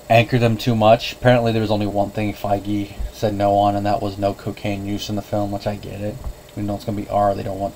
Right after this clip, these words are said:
that type of thing. But that was good fodder for a joke between Deadpool and Blind Owl when they're talking about it, and they're like, "No, no, they know all the <laughs> slang."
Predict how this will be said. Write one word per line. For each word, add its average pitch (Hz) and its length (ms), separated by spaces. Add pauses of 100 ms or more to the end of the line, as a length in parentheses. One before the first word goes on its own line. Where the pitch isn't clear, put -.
(100)
that 110 200
type 107 160
of 107 100
thing. 107 220 (920)
But - 600 (560)
that 113 160
was 113 160
good 117 200
fodder 113 400
for 113 240
a 107 40
joke 117 480
between 104 680
Deadpool 104 640
and 101 180
Blind 101 320
Owl 104 320
when 98 140
they're 98 100
talking 104 340
about 98 340
it, 104 80
and 101 80
they're 101 80
like, 101 120
"No, 143 240
no, 147 180
they 127 100
know 123 120
all 151 180
the 135 60
<laughs> - 0
slang." 131 640